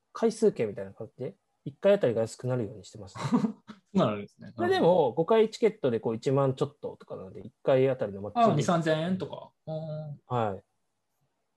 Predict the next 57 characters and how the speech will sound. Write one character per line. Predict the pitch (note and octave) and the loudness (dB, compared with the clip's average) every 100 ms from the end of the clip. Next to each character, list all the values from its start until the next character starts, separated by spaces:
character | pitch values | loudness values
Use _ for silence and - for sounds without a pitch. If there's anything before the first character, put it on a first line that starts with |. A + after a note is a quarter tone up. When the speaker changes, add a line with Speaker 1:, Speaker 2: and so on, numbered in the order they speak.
| _ - | _ -8
Speaker 2:
じ | A#3+ | 0
ゃ | C#4+ | 4
あ、 | C#3 A2 D3+ | 4 2 -2
ま | G#3+ D4 | 0 2
あ、 | - | 2
そ | - E4 | 0 0
ん | A4 | 2
な | A#4 | 2
高 | G4+ G4+ | 2 2
く | - | 2
は | B2 | 2
な | A2+ | 0
い | |
で | - | -2
す | F#3 | -4
ね、 | B2+ | -4
言 | |
っ | - | -4
て | A2 | -10
も。 | - _ _ _ _ _ F#3 | -10 _ _ _ _ _ 0
な | |
ん | B3+ | 4
か | |
要 | A#3+ | 6
は、 | - | 8
Speaker 1:
ま | |
あ、 | B3 | 8
そ | C#3+ | 6
う | |
で | C3+ | 0
す | A#2+ | -6
ね。 | A2 - | -6 -4
Speaker 2:
二 | F3 F#3+ | 0 2
三 | C#4 C4+ C#4 | 2 0 2
千 | C#4+ C#4 | 0 0
円 | C4 | -2
払 | B3+ C4 C#4 G3+ | -2 -2 0 0
え | |
ば、 | F3 A3+ G3+ C3 - _ - | 0 2 2 0 -6 _ 0
Speaker 1:
は | C#3 | 2
い。 | |
Speaker 2:
運 | F#3+ | 2
営 | F#3+ | 0
が | F#3 F3+ | -2 -2
マ | F3 | -2
ッ | F#3+ | -4
チ | D#3 | -6
し | - | -10
て | C3+ | -6
く | C3+ | -4
れ | C3 | 2
た | G#3+ G3 A#2 - | 4 4 4 -2
女 | C3+ | -8
性 | B2 C3 B2+ B2 | -6 -4 0 0
と、 | A#3 F3 | 2 2
Speaker 1:
は | |
い。 | A#2+ | 0